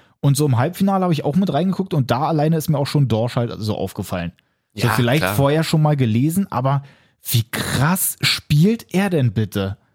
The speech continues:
Speaker 2: Ne, ich kenn ihn schon ein bisschen länger durch, ähm, seine Einsätze bei Heidenheim.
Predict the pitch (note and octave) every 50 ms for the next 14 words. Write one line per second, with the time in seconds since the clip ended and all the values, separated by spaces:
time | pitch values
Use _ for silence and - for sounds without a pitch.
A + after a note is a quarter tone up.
0 | _ _ _ _ - A2 A2 B2+ B2+ - - D3 D#3+ D3+ - - D3+ D3+ D3 C#3+
1 | C#3 - C#3+ C3+ C3+ D3 D3 C#3+ C3 C3 C3 B2+ - - - A2 A#2 A#2 A#2 A#2
2 | A2+ A2+ A2 _ _ _ _ _ _ _ _ _ _ - - A2 G#2+ - - B2
3 | A#2+ A2+ - A#2+ A2 A2 A2 A2 G#2+ G#2 G2 F#2 A2+ C3 D#3 D#3+ D#3+ E3+ F3 F#3
4 | G3 G#3+